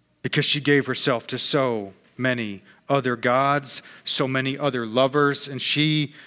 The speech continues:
broke that covenant time and time again. But that just seems to raise all sorts of questions, doesn't it? 'Cause where's the gospel in that?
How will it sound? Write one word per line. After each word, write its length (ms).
broke 560
that 320
covenant 480
time 500
and 120
time 280
again. 460
But 80
that 160
just 140
seems 220
to 100
raise 460
all 160
sorts 280
of 60
questions, 520
doesn't 360
it? 120
'Cause 160
where's 220
the 80
gospel 540
in 100
that? 320